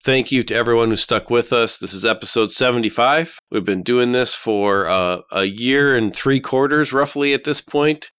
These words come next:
in the, in our Tarkov journey. Thank you to everyone who's joined Discord. There's well over two thousand plus of you now. It's been great. We've met a lot of fun people, gamed with a lot of fun people. A special thank you and shout out to our patrons.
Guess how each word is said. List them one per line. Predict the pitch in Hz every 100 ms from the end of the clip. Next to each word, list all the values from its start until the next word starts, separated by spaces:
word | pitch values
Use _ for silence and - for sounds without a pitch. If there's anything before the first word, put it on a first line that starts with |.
| _
in | - 120
the, | 120
in | 120
our | 120 127
Tarkov | - 123 120 117 113
journey. | 95 117 113 113 101
Thank | - 131 131 131
you | 131
to | 113 104
everyone | 110 107 104 104 101
who's | 92
joined | - 104 95 90
Discord. | 135 113 - 117 110 104 _ _
There's | - 92
well | 117 147
over | 151 127 113 110 104 95 - _
two | - 131 120
thousand | 120 113 101 101
plus | - 107 101
of | 104 101
you | 98
now. | 98 92 92 95 _ _
It's | 101 101
been | - 101 92
great. | 113 117 117 -
We've | 104 87
met | 101 101
a |
lot | 101 107
of | 107
fun | - 107
people, | 95 104 101 98
gamed | 87 98 101
with | 95
a | 98
lot | 95 95
of | 92
fun | - 98
people. | 90 98 - 98 95 - _
A | 107
special | - - 127 127 123
thank | 104 113 113 104
you | 110
and | 98
shout | 90 110 107
out | 104
to | -
our | 98
patrons. | - 107 107 - 107 104 98